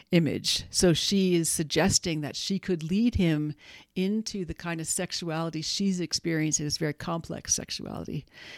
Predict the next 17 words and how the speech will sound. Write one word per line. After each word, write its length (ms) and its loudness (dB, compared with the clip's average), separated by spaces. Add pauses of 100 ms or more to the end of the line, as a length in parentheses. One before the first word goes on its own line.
(120)
And 140 4
then 60 6
I'll 100 6
add 180 4
one 200 10
more, 360 6 (480)
um, 460 -2 (160)
suggestion. 720 0 (280)
I 140 10
think, 480 6 (420)
I 140 6
think 180 2
he 240 6
is 120 8
attracted 480 -2
to 120 -6
her. 280 -6